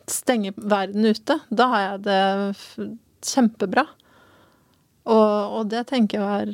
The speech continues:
eh, veldig viktig. Jeg tror at sosiale medier kan være liksom forstyrrende, da. Ja.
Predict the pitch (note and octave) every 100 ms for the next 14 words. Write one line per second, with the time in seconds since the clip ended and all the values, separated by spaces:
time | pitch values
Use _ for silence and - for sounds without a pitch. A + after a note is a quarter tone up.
0 | A3 G#3 G#3+ G#3+ - _ _ _ - G#3+
1 | G#3+ F#3+ G#3+ - - C4+ - _ _ -
2 | - G#3+ G#3 G#3+ _ - G#3+ A#3+ G3 G3
3 | F#3+ - G3+ F#3+ G#3+ - G3+ - G#3 F#3+
4 | G3 A#3 A#3+ - _ _ _ - - -
5 | - G#3+